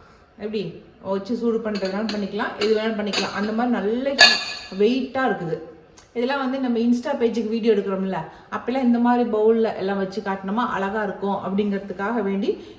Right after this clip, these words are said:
இது ஒண்ணு ஆர்டர் போட்டேன். செட்டு ஒண்ணு வந்து பெரிய சைஸு, ஒண்ணு வந்து சின்ன சைஸு. இது பெரிய சைஸு. இது வந்து என்ன சைஸ் தெரியுமா? ஆ, ஆயிரத்தி ஐந்நூறு எம் எல்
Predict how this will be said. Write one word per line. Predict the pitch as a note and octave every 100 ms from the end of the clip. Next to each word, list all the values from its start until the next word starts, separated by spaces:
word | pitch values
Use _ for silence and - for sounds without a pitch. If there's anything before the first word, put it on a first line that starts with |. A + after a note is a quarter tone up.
| -
இது | A#3 A#3+
ஒண்ணு | A3+
ஆர்டர் | B3+ - E3+ E3+
போட்டேன். | D#3 D#3+ - E3 - - - - - - - - _ -
செட்டு | B3+ B3+ A3
ஒண்ணு | A3+ A3+
வந்து | C4 -
பெரிய | A#3+ A#3+ D4+
சைஸு, | B3 A3+ G3+ A3+ G#4+ - - - -
ஒண்ணு | C4 C4 A#3+
வந்து | B3+ G4+ C4 G3+ F#3+
சின்ன | A3 G#3
சைஸு. | F#3+ E3 D#3+ - - - -
இது | A3+
பெரிய | A3 G3 G#3
சைஸு. | G3+ F#3+ E3+ E3 D#3 - - - - - -
இது | G#3+ A3
வந்து | A#3 A#3+
என்ன | A3 B3 B3+ A#3 G#3+
சைஸ் | G3+ G3+ - G3
தெரியுமா? | F#3+ A3+ C4 G#3+ F#3 - - - - - D#4+ - - - -
ஆ, | G3 F#3 E3+ - -
ஆயிரத்தி | G3+ A3+ C4+ C#4+ - B3+ A3+
ஐந்நூறு | G3+ - G#3 A3+ A3 G#3
எம் | G3+ A3
எல் | A#3